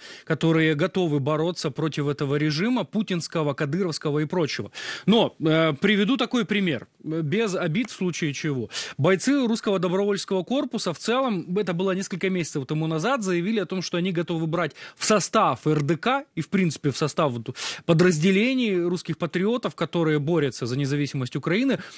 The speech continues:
бывших бойцов Ч В К «Вагнер». И тут я понимаю, что, наверное, посыл один и тот же. Вагнеровцы — это предатели,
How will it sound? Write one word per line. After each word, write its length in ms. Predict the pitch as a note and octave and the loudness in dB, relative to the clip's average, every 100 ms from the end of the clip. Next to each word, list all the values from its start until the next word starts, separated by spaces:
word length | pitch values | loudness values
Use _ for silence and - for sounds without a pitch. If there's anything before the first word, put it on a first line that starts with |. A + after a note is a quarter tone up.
| - | 0
бывших 380 | D3 B3+ C#4+ A3 | 2 4 2 2
бойцов 400 | G#3 F#3 A#3+ B3+ | 2 2 0 0
Ч 140 | A3 | -2
В 100 | F#3 | 0
К 140 | F#3+ | 0
«Вагнер». 420 | F3 G3+ C#3 G#2+ - _ _ - - | 0 0 -2 -8 -12 _ _ -14 -6
И 80 | D#3 | 0
тут 200 | A#3+ - - | 0 0 2
я 160 | G#3+ | 2
понимаю, 480 | A3 A3 A3+ B3+ A#3 | 4 2 2 2 0
что, 320 | - A#3+ G#3+ | -2 -2 -2
наверное, 560 | F#3+ F#3+ G#3 B3 G#3+ G3+ | 0 0 0 0 0 -2
посыл 420 | - G#3 - D4 | -2 -4 -2 0
один 240 | A3+ F#3 G3+ | 0 0 -2
и 40 | |
тот 300 | - A#3 D#3+ | -2 -2 -2
же. 180 | C3 B2+ | -4 -6
Вагнеровцы — 720 | B2 F#3+ G3+ A#3+ A3+ - G#3+ | -4 -4 -2 -2 -2 -2 -4
это 160 | G3+ | -4
предатели, 640 | F3 G#3 E3+ D3 D#3 F#3 | -4 -4 -2 -4 -4 -6